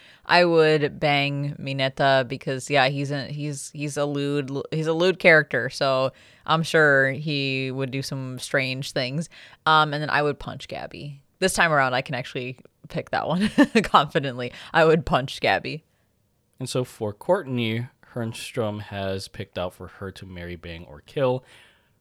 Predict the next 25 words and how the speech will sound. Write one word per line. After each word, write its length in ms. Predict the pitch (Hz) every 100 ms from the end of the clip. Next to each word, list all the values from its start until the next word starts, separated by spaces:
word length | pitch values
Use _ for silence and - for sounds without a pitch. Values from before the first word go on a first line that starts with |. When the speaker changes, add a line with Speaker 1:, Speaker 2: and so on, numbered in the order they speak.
| -
Speaker 2:
Poof, 540 | - 151 196 - - - _ _ _ _ _ -
I'm 180 | 117 104
assuming 300 | 98 113 90
Shia 460 | - - 95 127 139
Poof 540 | - 170 190 - - _
from 420 | - 98 92 95
Hunter 320 | _ 101 87 90
x 80 |
Hunter, 440 | - 143 139 143 143 _ _ _ _
Komi 320 | - 131 120
from 280 | 123 104 98
Komi 320 | - 104 98
Can't 280 | - 95 90
Communicate, 640 | - 101 143 139 135 127 - - - - -
and 260 | 123 135 -
Gyoko 1000 | 123 104 110 127 156 160 104 82 82 110 _ _ _ _
from 440 | _ - 107 95 92 _ 104
Demon 320 | - 117 104
Slayer. 600 | 87 - 90 78 65 73 - -
Speaker 1:
Um, 680 | 170 185 180 180 175 175 - _ 170 151 -
also 380 | 185 269 285 247
extremely 1080 | 254 - - 214 196 185 180 180 185 190
Speaker 2:
<laughs> 0 |
Speaker 1:
random 680 | 196 190 185 151 160 160 170
trio. 640 | - 196 156 147 135 151